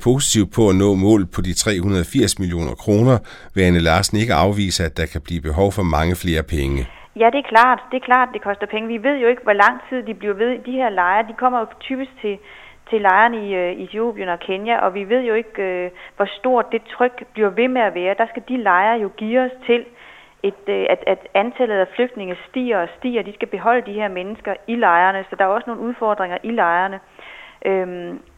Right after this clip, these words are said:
Speaker 2: så, så, så afhængig af, hvor lang tid trykket bliver ved med at være, altså hvor lang tid folk har behov for at flygte, øhm,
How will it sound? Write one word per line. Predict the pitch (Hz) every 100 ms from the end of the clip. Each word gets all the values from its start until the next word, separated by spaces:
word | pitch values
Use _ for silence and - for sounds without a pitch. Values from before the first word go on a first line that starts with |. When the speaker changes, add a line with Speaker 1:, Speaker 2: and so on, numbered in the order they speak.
| -
Speaker 2:
så, | 208 - -
så, | 196 190 185 185 -
så | 202
afhængig | 190 190 247 247 202
af, | 208
hvor | 190 185 190
lang | 240 - -
tid | 233 233 -
trykket | 202 202 240
bliver | 196 196
ved | 175 208
med | 220
at | 196
være, | 165 180 196
altså | 190
hvor | 185
lang | 190 208
tid | 214 208
folk | 208 202
har | 202
behov | 185 185 202 -
for | 190
at | -
flygte, | 208 208 - 165 - - - - _ -
øhm, | 180 180 175 170